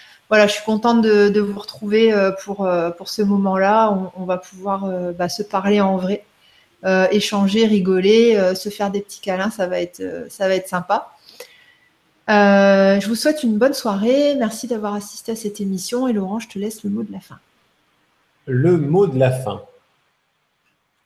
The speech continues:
Speaker 2: Eh bien, c'est le mot du début, en revanche, c'est, euh, alors c'est pas déjà cette fois-ci, mais on peut le mettre à toutes les sauces déjà. Le mot de la fin, c'est que l'abondance, c'est nous.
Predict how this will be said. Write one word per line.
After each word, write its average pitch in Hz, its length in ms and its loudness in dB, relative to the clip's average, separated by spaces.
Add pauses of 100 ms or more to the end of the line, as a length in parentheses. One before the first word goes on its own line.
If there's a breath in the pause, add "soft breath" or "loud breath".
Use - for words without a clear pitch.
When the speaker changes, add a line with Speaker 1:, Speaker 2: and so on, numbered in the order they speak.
Speaker 2:
Eh 127 80 -4
bien, 120 720 -2
c'est 123 140 -8
le 123 80 -6
mot 139 120 -4
du 131 120 -4
début, 120 460 -4
en 107 120 -2
revanche, 139 380 -6 (680)
c'est, 127 600 0
euh, 104 140 2
alors 98 120 0
c'est 120 140 -8
pas 175 100 4
déjà 123 320 2
cette - 160 -6
fois-ci, - 380 -8 (880 soft breath)
mais 117 100 -6
on 117 100 2
peut 117 160 -4
le 117 60 -2
mettre 123 240 -2
à 110 60 -4
toutes - 140 -16
les 120 120 -4
sauces 131 300 -8
déjà. 113 340 -2
Le 120 160 -2
mot 143 140 0
de 131 40 -6
la 117 140 2
fin, 143 220 0
c'est 117 240 -6
que - 160 -6
l'abondance, 120 800 0 (120)
c'est - 220 -6
nous. 110 200 -6